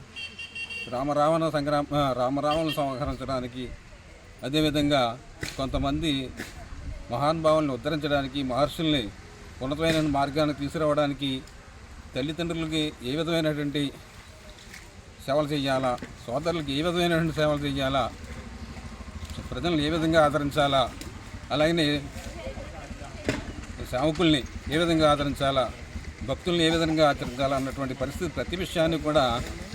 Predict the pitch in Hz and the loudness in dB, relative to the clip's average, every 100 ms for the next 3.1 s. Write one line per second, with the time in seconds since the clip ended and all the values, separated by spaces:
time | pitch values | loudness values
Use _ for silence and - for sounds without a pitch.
0 | - - - - - - - - - 135 | -12 -14 -12 -12 -12 -12 -12 -10 -2 2
1 | 147 131 - 143 170 190 185 180 160 160 | 2 0 -2 0 0 2 0 0 0 2
2 | 156 - - - - - 147 147 147 135 | 2 -2 -10 -10 -8 -2 0 2 0 0